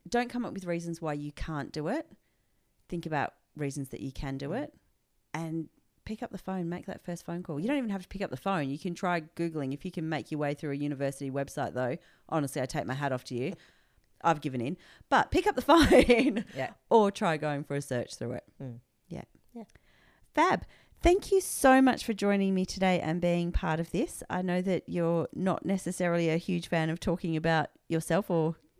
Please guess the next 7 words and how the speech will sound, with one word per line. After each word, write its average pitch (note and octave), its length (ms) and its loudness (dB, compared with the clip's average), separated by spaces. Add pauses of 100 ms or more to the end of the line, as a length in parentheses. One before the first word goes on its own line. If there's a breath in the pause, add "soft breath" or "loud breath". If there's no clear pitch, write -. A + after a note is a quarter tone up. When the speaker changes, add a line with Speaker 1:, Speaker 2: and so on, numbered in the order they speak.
(100)
Speaker 1:
recording E3 480 0
anything, G#3 420 0 (460 soft breath)
so G3+ 120 0
I F3 80 6
appreciate F3 540 0
that D3 80 0
you've F3 260 -4